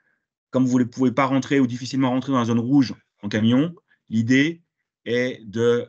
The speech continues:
euh, défaire les, les colis dans la zone tampon, une zone de livraison en dehors de la zone,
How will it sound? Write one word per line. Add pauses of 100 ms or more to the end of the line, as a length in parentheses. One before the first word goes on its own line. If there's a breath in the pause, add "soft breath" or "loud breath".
(120)
euh,
défaire
les,
les
colis (360)
dans
la
zone
tampon, (220)
une
zone
de
livraison (260)
en
dehors
de
la
zone,